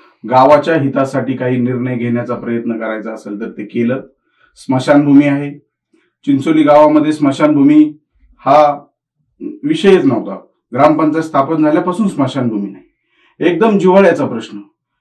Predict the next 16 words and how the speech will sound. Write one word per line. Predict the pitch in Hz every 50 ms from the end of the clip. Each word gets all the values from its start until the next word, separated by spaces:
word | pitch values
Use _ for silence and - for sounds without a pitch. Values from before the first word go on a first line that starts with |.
| _ _ _ _ _ _ _ _ _ _ _ -
पर | - - 151 156 151 151 139 127 120 123
रस्ते | 160 160 - - 165
असतील, | 151 147 143 - - 139 131 123 120 120 120 - _ _ _ _ _ _ _
आता | - - - -
काही | - - - 170 170 170
लोक | 165 165 160 180
माझ्यावर | 175 160 160 156 156 165 160 160 160 156 151
काही | 147 - 143 143 135
पद्धतीने | 123 143 135 127 139 135 139 139 139
आरोप | 135 131 135 135 127 -
करतात | - 104 95 - - - - _ _ _ _ _ _ _ _ _ _ _
की | - 120
नारळांच्या | 120 123 131 131 135 135 135 135 135 131 139 127
झाडाची | 117 117 117 120 120 120 - 123
बिलं | 113 123 123 120 123
काढली. | 101 101 98 - 120 127